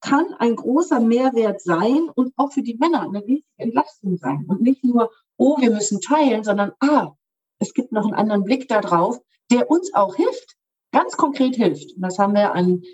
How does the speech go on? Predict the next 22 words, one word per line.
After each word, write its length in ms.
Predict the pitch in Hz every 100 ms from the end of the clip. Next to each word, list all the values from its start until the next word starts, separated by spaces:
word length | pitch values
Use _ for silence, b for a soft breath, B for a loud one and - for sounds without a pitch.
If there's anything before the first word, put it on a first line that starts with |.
| B _
sechs 340 | 208 208 -
Thesen 340 | 196 180 165 165
haben 120 | 160
wir 80 | 151
das 220 | 151 -
ausgestellt. 520 | - 180 - 143 - 151
Und 100 | 147
die 80 |
erste 260 | 147 160 175
habe 100 | 147
ich 80 | 147
dir 100 | 147
jetzt 160 | 143 147
ein 120 | 143
bisschen 300 | 139 - 160
geschildert. 320 | - - _ _ _ _ _ _ _ _ _
Haben 140 | 208 233
wir 80 | -
auch 80 |
Zahlen 400 | - 202 131 131 -
dann 160 | 139 139
dazu, 400 | 147 - -